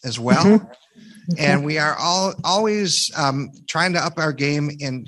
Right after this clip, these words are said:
Speaker 1: and doing short videos and posting them on, online as well for people who want to do frequently asked questions types of, of videos, uh, how-tos.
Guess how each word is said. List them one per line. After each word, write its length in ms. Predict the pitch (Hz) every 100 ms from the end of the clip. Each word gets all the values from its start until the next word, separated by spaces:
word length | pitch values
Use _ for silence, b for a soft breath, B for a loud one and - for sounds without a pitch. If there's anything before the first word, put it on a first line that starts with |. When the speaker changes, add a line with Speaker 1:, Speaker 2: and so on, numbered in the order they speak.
| -
Speaker 1:
and 240 | 127 120
doing 280 | 151 135 123
short 360 | - 160 160 160
videos 540 | 120 135 135 127 123
and 100 | 113
posting 320 | 135 123 127
them 260 | 120 117 110 B B B B 123
on, 380 | 113 110 110 - 120
online 360 | 113 117 120
as 180 | 113 107
well 260 | 110 110 104
for 160 | -
people 260 | 104 120 117
who 60 | 113
want 160 | 110
to 60 | 104
do 380 | 110 110 104 -
frequently 640 | - 156 151 120 123 123 110
asked 320 | 127 123 - -
questions 580 | 127 113 - 101 95 -
types 440 | 98 - - -
of, 180 | 90 - _ b b
of 180 | - 104 98 101
videos, 580 | 113 98 92 67 76 92
uh, 60 |
how-tos. 880 | 82 98 95 - 101 80 62 -